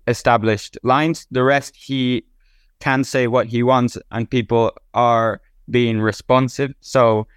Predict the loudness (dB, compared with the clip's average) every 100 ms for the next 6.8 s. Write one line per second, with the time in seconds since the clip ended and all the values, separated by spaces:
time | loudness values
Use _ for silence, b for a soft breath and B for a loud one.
0 | _ _ _ -2 0 0 2 2 2 2
1 | -2 0 -2 -2 -4 -2 0 -2 -6 -20
2 | _ -4 -2 -2 0 -2 0 0 2 0
3 | -2 -4 -4 -4 0 0 0 -2 -2 -6
4 | _ _ -10 -6 -2 -2 -2 -4 -4 -2
5 | 2 2 2 -2 _ _ _ -4 0 2
6 | 2 0 0 -2 -2 -4 -8 -18